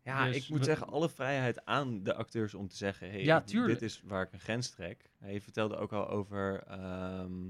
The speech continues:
Speaker 1: Khaleesi van Game of
Speaker 2: Mhm,
Speaker 1: Thrones.
Speaker 2: ja.
Speaker 1: Eh, Emilia Clarke heet ze?
Speaker 2: Emilia Clarke heet
Speaker 1: Ja,
Speaker 2: ze, ja.
Speaker 1: die dus op een gegeven moment ook heeft gezegd: van, "Ik ga dit niet meer doen."
Speaker 2: "Ik ga dat niet meer doen." Nee, en dat
Speaker 1: Want,
Speaker 2: snapte ik wel.
Speaker 1: ehm, dat, zeg maar, was ook een,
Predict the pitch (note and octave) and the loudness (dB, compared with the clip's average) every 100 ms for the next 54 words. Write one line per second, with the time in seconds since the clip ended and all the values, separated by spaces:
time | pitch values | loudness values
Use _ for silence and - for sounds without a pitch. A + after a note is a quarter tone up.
0 | F#2 _ _ - - _ _ _ _ _ | -12 _ _ -20 -20 _ _ _ _ _
1 | _ A2+ A2+ A#2 - A2+ A2+ _ A#2 G#2+ | _ 2 4 4 2 -2 -2 _ -8 0
2 | A2 A2 C3 A2 A#2+ C#3 - - C3+ A#2+ | 2 2 4 4 2 -2 -10 2 6 6
3 | G2+ G2+ G2 G2 G2 G2 - A2+ A#2 A#2 | 4 0 0 0 -2 -4 -4 -2 -2 -2
4 | B2 C#3 B3+ - - C3+ C3 B2 C3+ A#2+ | 0 0 -2 -14 -20 -8 -2 2 2 2
5 | - B2 G#2+ A2 A#2+ F2+ - A#2+ A#2+ A#2+ | 0 -2 0 4 4 4 -2 2 4 4
6 | A#2+ F#2+ G#2+ A2+ A2+ A#2 G2+ A#2 G2 - | 0 -6 -4 -2 -2 0 -2 -2 -6 -6
7 | F#2+ F#2 - F#2+ F#2 F#2 - F#2+ F#2 G2 | -8 -8 -8 -10 -10 -14 -10 -6 -6 -4
8 | F#2 F2+ F#2 F2+ A2 G#2 A2+ A#2 B2+ C#3 | -4 -2 -2 0 -2 -4 -6 -4 -2 0
9 | A#2+ E3 A#2 G2 B2+ B2+ A#2+ E3+ F#3 - | 4 4 2 0 2 6 8 8 6 -2
10 | - - A#2 A#2 A2+ G#2+ F#2 C#2+ F#2+ A#2+ | -6 4 8 10 8 4 -2 -12 -2 2
11 | C3 - - - G2+ - G2+ F#2+ F#2 - | 2 0 -18 -14 -12 -6 -2 0 -2 -8
12 | _ _ F#2+ F#2+ - - B2+ - G2 F#2+ | _ _ 0 0 0 -2 -2 -2 -4 -4
13 | F#2 | -6